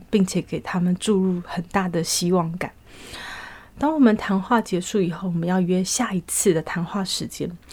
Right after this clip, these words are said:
我翻翻行事历啊，我最快的时间好像就是两个礼拜了，所以我就只能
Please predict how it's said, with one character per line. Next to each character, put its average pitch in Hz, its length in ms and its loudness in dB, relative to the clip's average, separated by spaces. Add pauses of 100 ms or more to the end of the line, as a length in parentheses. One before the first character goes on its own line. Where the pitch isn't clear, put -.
(200)
我 208 80 2
翻 247 220 4
翻 269 180 4
行 220 160 2
事 233 220 2
历 226 160 6
啊， - 480 0
我 - 100 -4
最 214 160 4
快 - 240 2
的 170 80 -2
时 - 200 -4
间 175 120 0
好 - 160 -4
像 190 160 2
就 202 120 -2
是 196 140 2
两 190 200 2
个 - 120 -2
礼 - 200 -2
拜 196 220 4
了， - 120 -4 (440)
所 - 180 2
以 196 60 6
我 175 120 4
就 196 140 -2
只 185 300 -4
能 165 280 0